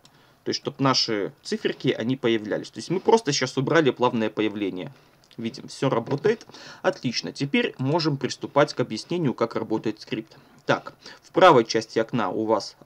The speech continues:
должен быть открыт скрипт, в левой части файл индекс H T M L, потому что будет всё объясняться именно здесь. Так, теперь смотрите. Во-первых, э, что значит переменная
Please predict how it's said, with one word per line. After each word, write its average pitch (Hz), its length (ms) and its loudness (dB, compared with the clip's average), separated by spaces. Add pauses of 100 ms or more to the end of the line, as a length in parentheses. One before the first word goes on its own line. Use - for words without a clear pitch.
должен 113 340 0
быть - 180 -8
открыт - 420 -8 (120)
скрипт, - 580 -2
в 120 80 -6
левой 180 280 4
части 165 360 0
файл 139 400 2
индекс 135 420 -4
H - 200 -8
T - 140 -4
M 110 140 -2
L, - 100 -10 (400)
потому 110 300 -8
что - 160 -8
будет 156 340 -2
всё 127 320 -2
объясняться 113 720 -4 (300)
именно 110 320 -2
здесь. - 400 -12 (640)
Так, - 300 2
теперь 240 320 -2
смотрите. - 580 -4 (720)
Во-первых, 147 680 2 (340)
э, 127 160 2
что 208 280 2
значит 147 640 0
переменная 120 640 0